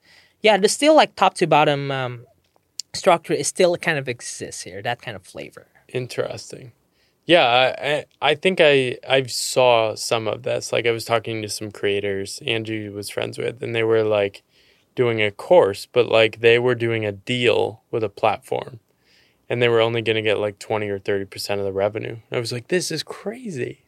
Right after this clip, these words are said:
Speaker 2: Like, why wouldn't they just use white label platform?" And I think the, those are becoming more powerful, but I think, um, yeah, we're, we're very constrained by our scripts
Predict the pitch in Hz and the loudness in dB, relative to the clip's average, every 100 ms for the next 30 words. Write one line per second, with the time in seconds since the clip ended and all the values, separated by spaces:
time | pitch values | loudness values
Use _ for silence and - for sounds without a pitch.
0 | _ - 139 156 160 165 151 151 143 - | _ -10 -4 -2 0 -2 -2 -2 -4 -6
1 | 151 143 135 _ _ _ _ - 156 170 | -2 -4 -6 _ _ _ _ 4 4 6
2 | 117 113 120 - - - - 131 156 170 | 0 0 -2 -2 -4 -2 -4 0 2 4
3 | 220 185 - 135 139 139 135 139 120 120 | 4 0 -2 4 4 4 2 2 2 -4
4 | 113 120 113 104 98 - 120 113 - - | -2 -4 -2 -2 -4 4 6 6 2 -6
5 | 113 120 117 113 135 127 - 117 104 101 | 0 4 4 2 0 -2 -2 0 0 -2
6 | 98 98 _ - _ _ _ _ _ _ | -6 -18 _ -20 _ _ _ _ _ _
7 | 131 160 107 104 123 127 123 - _ 135 | 2 4 4 2 4 4 4 -2 _ -2
8 | 127 120 131 135 123 117 - - - 120 | -2 4 4 4 -2 -8 -8 -10 -4 0
9 | 113 113 110 101 101 101 98 95 - 113 | 0 -2 -8 -2 0 2 0 -4 -2 -2
10 | - - - - | -2 -8 -18 -18